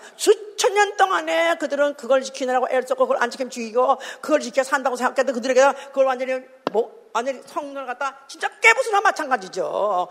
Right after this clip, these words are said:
그럼 저는 죽어야 마땅하다고 생각한 거예요. 자, 예수께서 바로 영혼을, 영혼에다 뿌린다. 그 말은 영혼을 보좌 삼고 영혼을 나의 보좌로 삼고 거기에다 뿌리라. 그 말입니다.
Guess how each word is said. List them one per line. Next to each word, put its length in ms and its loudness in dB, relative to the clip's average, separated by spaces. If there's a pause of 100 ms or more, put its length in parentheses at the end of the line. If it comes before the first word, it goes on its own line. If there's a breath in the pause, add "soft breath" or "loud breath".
(120)
그럼 160 -2
저는 240 0
죽어야 300 6
마땅하다고 560 0
생각한 340 -12
거예요. 600 2 (420 soft breath)
자, 280 8
예수께서 400 6
바로 400 10 (520 loud breath)
영혼을, 1000 4 (480)
영혼에다 800 0
뿌린다. 380 6
그 80 -6
말은 340 4 (340)
영혼을 800 4 (540)
보좌 460 8
삼고 500 6 (1080)
영혼을 1040 0 (380)
나의 420 8
보좌로 400 8
삼고 540 4
거기에다 580 6
뿌리라. 340 8
그 80 0
말입니다. 600 4